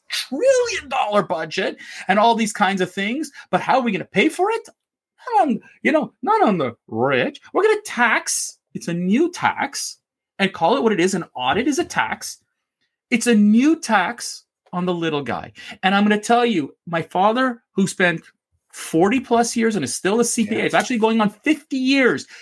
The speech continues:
Speaker 2: Yep.
Speaker 1: He will tell you that every single time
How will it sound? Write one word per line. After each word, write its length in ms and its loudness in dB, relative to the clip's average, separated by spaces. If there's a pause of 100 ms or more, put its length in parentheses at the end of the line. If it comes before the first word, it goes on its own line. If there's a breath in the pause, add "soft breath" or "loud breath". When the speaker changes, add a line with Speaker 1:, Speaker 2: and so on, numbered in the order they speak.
(240 loud breath)
Speaker 2:
Yep. 140 -14
Speaker 1:
He 160 4
will 180 2
tell 340 2
you 300 0 (360)
that 160 2
every 280 0
single 400 -2
time 480 0